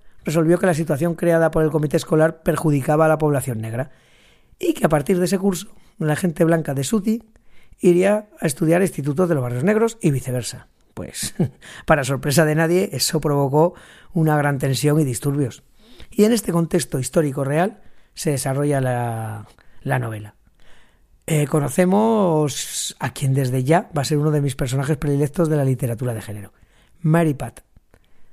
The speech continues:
una mujer de ascendencia irlandesa, fuerte como una roca y que ha tenido que sacar adelante a su familia, <laughs> cosa harto complicada, pues es viuda de su primer marido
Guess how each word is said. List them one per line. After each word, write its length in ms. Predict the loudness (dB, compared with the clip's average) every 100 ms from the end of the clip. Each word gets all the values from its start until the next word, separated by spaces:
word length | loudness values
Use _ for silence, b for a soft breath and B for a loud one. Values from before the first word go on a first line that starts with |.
| -12 -2
una 180 | 0
mujer 360 | 2 0 0 0
de 180 | -2 -4
ascendencia 580 | -4 -2 0 0 0 -2
irlandesa, 680 | 0 2 2 2 -2 -2 -10
fuerte 400 | -10 -4 -4 -2
como 160 | 0 2
una 140 | 2
roca 400 | 0 0 0 -2 b b b b b -10
y 120 | -8
que 100 | -6
ha 60 |
tenido 200 | -4 -2
que 80 | 0
sacar 200 | 0 0
adelante 320 | 0 0 0
a 60 | 0
su 140 | -2
familia, 580 | -4 -2 0 2 2 0 -2
<laughs> 80 | -2
cosa 360 | 0 2 2 4
harto 540 | 2 0 -2 0 -2
complicada, 600 | -2 -2 -4 -2 -2 -4 b b b b b _ _
pues 220 | -8 -6 -4
es 360 | -2 -2 -2
viuda 360 | 0 2 4 4
de 100 | 0
su 100 | -2
primer 240 | -4 -2
marido 500 | 2 4 4 4 2